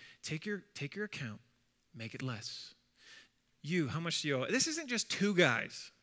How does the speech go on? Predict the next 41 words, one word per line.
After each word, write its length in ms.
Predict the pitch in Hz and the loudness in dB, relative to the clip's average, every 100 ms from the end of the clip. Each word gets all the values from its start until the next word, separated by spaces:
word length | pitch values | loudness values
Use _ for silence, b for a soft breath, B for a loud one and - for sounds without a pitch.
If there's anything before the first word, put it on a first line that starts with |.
| _ _ b b b b | _ _ b b b b
The 100 | 180 | 8
idea 240 | 185 214 | 10 8
is 140 | 247 160 | 6 6
Jesus 400 | - 226 247 208 | 4 4 2 2
is 100 | 185 | 4
saying, 320 | 208 196 190 | 6 6 6
th-, 280 | 170 196 226 | 2 0 2
this 180 | 240 240 | 2 2
is 100 | 196 | 0
the 100 | 208 | 0
pattern 520 | - 220 254 254 226 | 2 6 8 8 6
that 140 | 196 | 4
he 120 | 170 | 4
set 260 | 190 - 196 | 2 2 2
up 200 | 196 - | 2 2
with 240 | 165 170 - _ _ | 2 2 0 _ _
all 320 | 175 220 254 | 2 6 6
the 140 | 214 185 | 8 8
debtors. 400 | 143 127 117 110 | 8 8 4 2
He's 160 | 190 | 2
going 280 | 170 214 240 | 4 2 2
through 140 | 226 | -2
the 80 | 196 | 0
Rolodex, 720 | 175 190 202 139 107 - - | 2 4 4 4 0 -2 -6
if 180 | 135 131 | -6 -8
you're 220 | 135 131 | -6 -6
old 200 | 131 135 | -6 -6
enough 180 | 131 120 | -4 -6
to 100 | - | -8
remember 280 | 120 123 123 | -6 -4 -4
that. 160 | 107 - | -6 -4
Kids, 400 | 147 147 123 - B B B B B B - | -2 -2 -4 -8 B B B B B B -8
the 80 | 139 | -4
phone. 400 | - 151 127 101 - _ _ _ _ _ _ _ _ _ - - | 2 2 2 0 -8 _ _ _ _ _ _ _ _ _ -20 -8
He's 220 | 151 160 | 0 2
flipping 340 | - 226 254 | 2 0 0
through 140 | 247 262 | -2 2
the 80 | 240 | 4
contacts, 720 | 185 220 214 165 113 - - | 6 6 6 4 4 0 0
and 100 | 175 | 4
he's, 200 | 214 | 4